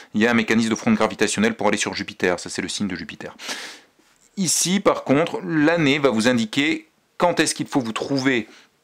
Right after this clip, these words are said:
au niveau de la planète et faire donc un flyby autour de la planète qui est indiqué ici pour pouvoir aller plus loin. On prend un exemple.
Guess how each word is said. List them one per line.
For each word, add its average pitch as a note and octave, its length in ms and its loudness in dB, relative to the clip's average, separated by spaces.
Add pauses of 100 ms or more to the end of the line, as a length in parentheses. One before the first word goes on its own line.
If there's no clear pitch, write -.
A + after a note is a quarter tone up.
(260)
au F3 120 2
niveau C#3+ 340 2
de A#2+ 80 2
la A2 140 4
planète G#2+ 360 2
et - 40 -2
faire G#2+ 180 2
donc G2 160 0
un F#2 60 0
flyby G#2 480 2
autour A2+ 180 -2
de G#2+ 80 4
la G2 80 4
planète G2+ 280 0
qui - 120 -20
est - 20 -4
indiqué F2 280 -6
ici D3 440 -6 (440)
pour G#2+ 100 -2
pouvoir A#2+ 300 0
aller A#2+ 160 2
plus B2 160 -8
loin. G2 240 -4 (1300)
On B2+ 80 -8
prend D#3+ 160 0
un D#3+ 80 2
exemple. A2+ 500 -2